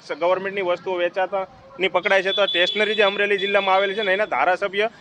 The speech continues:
અને ગુજરાત રાજ્યના દંડકશ્રી છે કૌશિકભાઈ વેકરિયા. તો આ સ્ટેશનરીવાળો જે છે એ ભાઈ, એ ભાઈ કૌશિકભાઈનું નામ લે છે. તો આપના માધ્યમથી હું કૌશિકભાઈ સુધી પણ આ સંદેશ મોકલવા માંગુ છું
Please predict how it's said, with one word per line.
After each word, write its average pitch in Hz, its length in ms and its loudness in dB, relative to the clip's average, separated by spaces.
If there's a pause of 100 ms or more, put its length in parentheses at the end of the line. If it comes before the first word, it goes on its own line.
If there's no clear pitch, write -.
(140)
અને 220 140 0
ગુજરાત 202 360 2
રાજ્યના 208 400 0
દંડકશ્રી 208 540 0
છે 196 100 0
કૌશિકભાઈ 180 500 0
વેકરિયા. 156 360 -2 (220)
તો 214 60 2
આ 220 40 6
સ્ટેશનરીવાળો 214 760 2
જે 208 160 2
છે 214 200 2
એ 214 40 2
ભાઈ, 175 200 2 (460)
એ 196 60 2
ભાઈ 180 220 4
કૌશિકભાઈનું 202 580 0
નામ 196 220 2
લે 202 160 2
છે. 196 120 -2
તો 208 100 2
આપના 196 300 2
માધ્યમથી 196 400 0
હું 214 100 -2
કૌશિકભાઈ 185 440 0
સુધી 208 200 -4
પણ 220 140 2
આ 220 40 4
સંદેશ 214 400 0
મોકલવા 214 320 4
માંગુ 214 280 2
છું 226 140 0